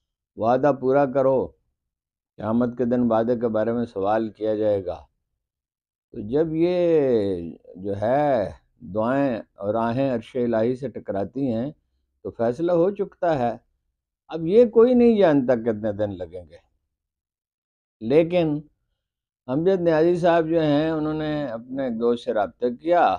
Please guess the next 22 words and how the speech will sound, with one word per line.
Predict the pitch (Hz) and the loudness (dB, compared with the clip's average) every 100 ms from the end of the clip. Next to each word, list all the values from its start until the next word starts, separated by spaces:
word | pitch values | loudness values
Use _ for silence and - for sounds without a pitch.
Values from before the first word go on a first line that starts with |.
| - _ _ _ _ _ _ - | -6 _ _ _ _ _ _ -4
और | 110 131 | 0 2
उनसे | 135 135 139 | 0 -2 -4
कहा | 123 113 123 | 2 2 2
कि | 123 | 0
मेरे | 120 117 113 | -2 0 -2
ख़ानदान | 110 104 104 107 113 117 | -2 -4 -2 -2 -2 -2
को | 110 | -2
आप | 98 92 | -2 -4
अपने | 87 92 | -10 -10
पास | 92 92 95 - | -8 -8 -8 -10
पनाह | 98 107 | -8 -4
दे | 113 123 | -2 -2
दें। | 131 | -2
उन्होंने | 117 110 104 | -4 -6 -6
कहा, | 104 | -6
"ठीक | 101 - 113 156 | -6 -8 -8 -6
है।" | 165 | -6
फिर | 165 | -6
पता | 170 151 180 190 | -6 -8 -8 -8
नहीं | 175 175 | -6 -6
चला | 135 110 90 | -4 -4 -4
कहाँ | 82 90 92 | -8 -12 -10